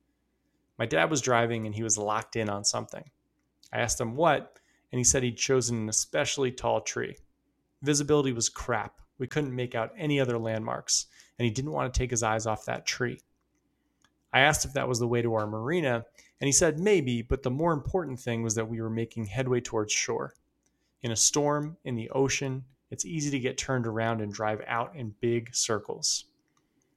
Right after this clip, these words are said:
The first three numbers are meant to pump you up. There's a very good chance that if you start now, you're gonna look back on this time in fifteen years as the time that you laid the groundwork for your life's work.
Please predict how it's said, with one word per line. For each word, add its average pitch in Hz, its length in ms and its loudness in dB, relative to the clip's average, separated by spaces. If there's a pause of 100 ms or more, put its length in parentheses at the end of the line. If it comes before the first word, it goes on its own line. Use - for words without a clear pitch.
(960)
The 139 60 -2
first 208 320 2
three 175 120 0
numbers 147 260 2
are 123 80 2
meant 117 160 -2
to 120 80 -6
pump 113 340 -2
you 101 180 0
up. 110 200 -4 (800)
There's 123 120 0
a 117 40 -2
very 156 360 2
good 156 160 2
chance 135 340 -2
that 117 140 -4
if - 140 -8
you 110 80 -8
start 160 420 4
now, 123 280 0
you're 117 140 -2
gonna 113 140 0
look 120 280 0
back 131 260 4
on 120 140 -2
this 117 160 0
time 117 280 -4
in 110 80 -6
fifteen 135 500 -4
years 120 280 -2
as 113 200 -4
the - 100 -20
time 143 300 -2
that 127 100 -8
you 120 120 -4
laid 120 280 0
the - 60 -12
groundwork 113 500 -2
for 113 120 -4
your 107 140 -2
life's 113 440 -2
work. - 280 -10